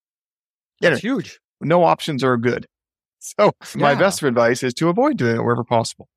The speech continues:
Speaker 1: If you decide you do want to do this tax efficient portfolio,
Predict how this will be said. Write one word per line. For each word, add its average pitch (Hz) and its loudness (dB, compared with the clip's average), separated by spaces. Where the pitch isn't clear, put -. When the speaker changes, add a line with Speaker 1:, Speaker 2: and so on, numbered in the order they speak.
Speaker 1:
If 143 -2
you 165 4
decide 139 2
you 117 2
do 139 4
want 143 2
to 139 -10
do 117 -2
this 113 -4
tax 117 -4
efficient - -12
portfolio, - -4